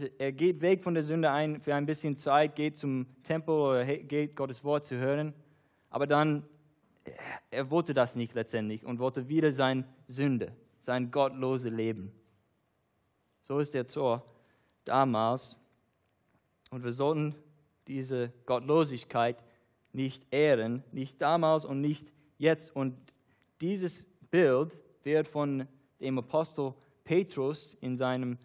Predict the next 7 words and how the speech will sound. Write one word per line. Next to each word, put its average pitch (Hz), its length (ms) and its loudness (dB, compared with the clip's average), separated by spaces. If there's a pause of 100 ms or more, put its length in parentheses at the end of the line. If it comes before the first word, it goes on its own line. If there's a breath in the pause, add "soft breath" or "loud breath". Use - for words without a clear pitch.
(140)
zweiten 143 480 2
Brief, 127 340 -6 (140)
zweiter 147 340 0
Petrus 147 500 -4
Kapitel 135 400 0 (320 soft breath)
zwei, 139 600 4 (640)
benutzt, 127 580 -4